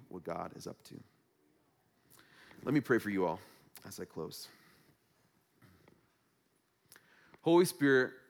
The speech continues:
would you come? Would you be present here right now?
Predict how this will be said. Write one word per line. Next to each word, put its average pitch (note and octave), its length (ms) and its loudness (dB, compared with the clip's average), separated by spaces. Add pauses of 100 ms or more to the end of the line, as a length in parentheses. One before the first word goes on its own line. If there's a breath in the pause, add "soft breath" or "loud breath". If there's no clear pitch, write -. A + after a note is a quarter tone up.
(140)
would A2+ 220 -6
you G#2 100 -6
come? F#2+ 340 -4 (1700 soft breath)
Would A2 120 -8
you C3+ 80 -2
be C3+ 100 0
present G2+ 460 -2 (380)
here G2 460 -4
right G#2+ 200 -6
now? F2+ 240 -10